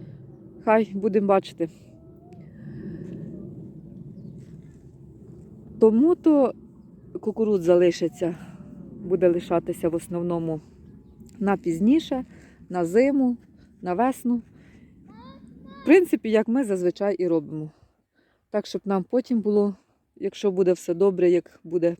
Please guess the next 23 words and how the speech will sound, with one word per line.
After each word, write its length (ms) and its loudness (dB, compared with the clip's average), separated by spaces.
поповнення 460 0
в 40 2
господарстві, 640 -4
щоб 160 -12
потім 320 -4
було 200 0
чим 280 -4
годувати. 460 -6
Ну 220 0
і 40 -4
що? 440 -2
І 140 2
що? 400 0
І 80 2
лишаться 560 0
буряки. 540 2
Лишаться 400 4
буряки. 520 4
Буряки, 420 2
як 240 2
ви 100 -2
знаєте, 540 -2
гарні. 680 4